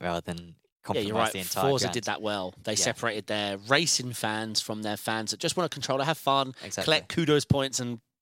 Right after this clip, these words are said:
Speaker 2: you know, mess around with stuff. Um, but yeah, that was a shock, for sure. But maybe that's where his passion came from,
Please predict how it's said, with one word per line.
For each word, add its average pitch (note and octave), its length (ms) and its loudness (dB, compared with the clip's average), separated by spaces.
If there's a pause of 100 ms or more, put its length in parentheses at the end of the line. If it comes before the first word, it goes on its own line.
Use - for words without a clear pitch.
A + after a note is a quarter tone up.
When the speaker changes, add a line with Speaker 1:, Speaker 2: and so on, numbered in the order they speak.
Speaker 2:
you A#2+ 100 0
know, F#2+ 80 -2
mess A#2 260 -2
around A#2+ 200 -2
with G#2 100 -6
stuff. - 340 -6 (720)
Um, G2+ 1200 -4
but - 120 -8
yeah, G2+ 140 -2
that B2+ 180 2
was D3+ 120 2
a D3+ 40 2
shock, - 760 2 (540)
for F#2+ 60 -12
sure. E2 300 -6 (600)
But F3+ 220 2 (180)
maybe C#3 240 0
that's C#3 220 0
where C3+ 100 4
his B2 140 -4
passion B2+ 360 0
came B2 260 -4
from, A#2 480 -2